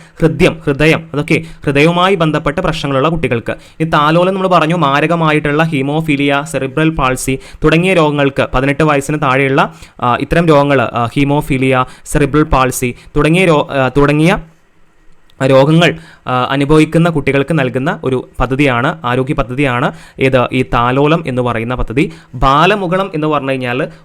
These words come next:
ഒന്ന് മുതൽ ഏഴ് വരെ പഠിക്കുന്ന കുട്ടികൾക്ക് മാനസിക ശാരീരിക വളർച്ചയ്ക്ക് വേണ്ടി നൽകുന്ന ചികിത്സാ രീതികളെ, അതൊക്കെ നമുക്ക് എന്ത് പറയാൻ പറ്റും? ബാലമുകുളം എന്ന് പറയുന്ന ആ ഒരു പദ്ധതിയിൽ ഉൾപ്പെടുത്താൻ പറ്റും. പ്രധാനമായിട്ടും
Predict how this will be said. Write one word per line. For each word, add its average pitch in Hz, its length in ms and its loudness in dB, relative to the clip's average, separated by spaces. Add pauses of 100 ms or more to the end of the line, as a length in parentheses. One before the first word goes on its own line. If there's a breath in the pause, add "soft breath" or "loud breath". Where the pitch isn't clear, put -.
ഒന്ന് 165 280 0
മുതൽ 208 280 0
ഏഴ് 151 300 2
വരെ 170 160 2
പഠിക്കുന്ന 147 460 -4
കുട്ടികൾക്ക് 135 480 -4
മാനസിക 151 560 -2
ശാരീരിക 135 440 -2
വളർച്ചയ്ക്ക് 127 480 -4
വേണ്ടി 127 240 -4
നൽകുന്ന 127 420 -6
ചികിത്സാ 160 500 -2
രീതികളെ, 135 380 -2
അതൊക്കെ 131 380 -6 (240 loud breath)
നമുക്ക് 135 160 -4
എന്ത് 135 120 0
പറയാൻ 127 180 2
പറ്റും? 123 260 -6
ബാലമുകുളം 139 720 0
എന്ന് 123 140 -6
പറയുന്ന 120 440 -4 (260 loud breath)
ആ 113 60 -2
ഒരു 117 160 0
പദ്ധതിയിൽ 123 400 -2
ഉൾപ്പെടുത്താൻ 113 400 2
പറ്റും. 107 280 -6
പ്രധാനമായിട്ടും 131 540 -2